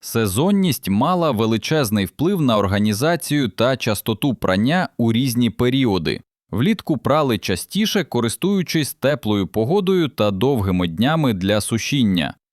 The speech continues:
Взимку прання ставало справжнім випробуванням через холод та коротший світловий день.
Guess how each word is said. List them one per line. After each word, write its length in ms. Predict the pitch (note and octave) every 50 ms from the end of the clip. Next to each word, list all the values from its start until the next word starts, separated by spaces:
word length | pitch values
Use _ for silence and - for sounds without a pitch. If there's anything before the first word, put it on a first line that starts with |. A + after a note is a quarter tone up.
| _ _ -
Взимку 520 | F2 G2+ G2+ C#3 G#3 A3+ G#3+ - - D#3
прання 440 | A#2+ - G2+ G#2 G#2+ A#2 C#3+ F3 F3+
ставало 580 | - - - G#2 G2+ A#2+ D#3 E3+ E3 D3+ B2+ A2
справжнім 760 | - - _ - G#2+ A2+ C3 D3 C3 G#2+ G#2 A#2 A#2 A2 G2+
випробуванням 840 | A2 G#2 - - D#3+ F#3 F#3 D3+ C3+ A#2 A2 G2+ F#2+ F#2+ F2+ F2
через 340 | - - F#2+ F#2 F#2 - -
холод 460 | - - E3 G3 G3 F#3+ F3+ - _
та 120 | - G#2+
коротший 600 | - - G#2 G2+ G#2 B2+ F3 F#3 - - E3+ D3
світловий 640 | A#2+ - - G2+ F#2 - G2+ G#2 G2 F#2+ G2+ G#2 G2
день. 400 | F2+ F2 G#2+ G#2+ F#2 E2 C#2+ C2+